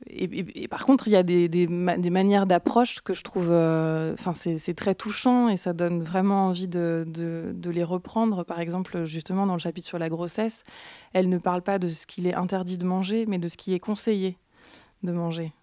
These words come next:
ce qui est complètement une autre manière de considérer les choses et ce qui est, euh, ce qui fait du bien <laughs> à lire.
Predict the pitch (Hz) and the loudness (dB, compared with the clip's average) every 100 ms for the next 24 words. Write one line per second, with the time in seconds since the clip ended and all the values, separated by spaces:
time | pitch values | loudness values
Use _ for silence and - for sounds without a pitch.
0 | - - 175 165 165 160 160 - 220 196 | -20 -8 -4 -2 -2 -4 -4 -2 0 0
1 | 180 196 185 180 180 - 190 175 170 175 | 0 0 2 2 0 -4 -4 -2 0 0
2 | 185 180 175 175 - 175 175 175 170 - | 0 -2 -4 -8 -8 -6 -4 -4 -8 -6
3 | 220 214 175 160 160 160 170 - - 175 | -6 -6 -6 -6 -8 -10 -14 -18 -12 -8
4 | 156 151 151 156 - - 190 170 175 202 | -6 -6 -8 -10 -14 -10 -6 -4 0 0
5 | 165 - - 214 220 214 - 190 196 - | 0 -8 -6 -4 -4 -8 -6 -4 -4 -4